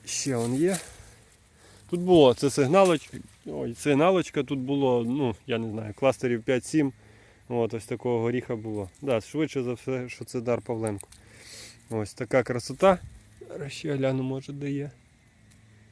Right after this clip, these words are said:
Так, а, ще он є. Маленькі такі. От. Ну, все. Так,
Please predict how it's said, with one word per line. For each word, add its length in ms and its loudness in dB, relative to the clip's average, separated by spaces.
Так, 680 -10
а, 280 -14
ще 300 -8
он 180 -8
є. 180 -6
Маленькі 580 -6
такі. 280 -12
От. 260 -6
Ну, 60 -8
все. 300 -10
Так, 180 -10